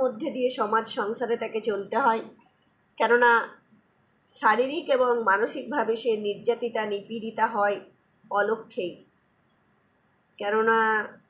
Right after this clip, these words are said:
স্ত্রী হচ্ছে অর্ধাঙ্গিনী, তার অর্ধ অঙ্গই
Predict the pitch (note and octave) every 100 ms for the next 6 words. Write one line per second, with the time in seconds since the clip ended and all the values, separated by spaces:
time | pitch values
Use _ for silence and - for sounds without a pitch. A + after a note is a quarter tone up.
0 | _ _ _ _ _ _ _ _ _ _
1 | _ _ _ _ _ _ _ _ _ _
2 | - - - - - - E4 F#4 G4+ D#4
3 | - F4+ - - A3 A3 G3 C4+ B3+ C4
4 | A3+ G3+ E3+ - _ _ _ _ _ _
5 | _ _ _ _ _ _ _ _ _ _
6 | _ _ _ _ C4+ C4+ A#3+ - - A#3+
7 | C4 B3+ D#4+ F4 E4+ - - - A3 A#3+
8 | C#4 D#4+ D#4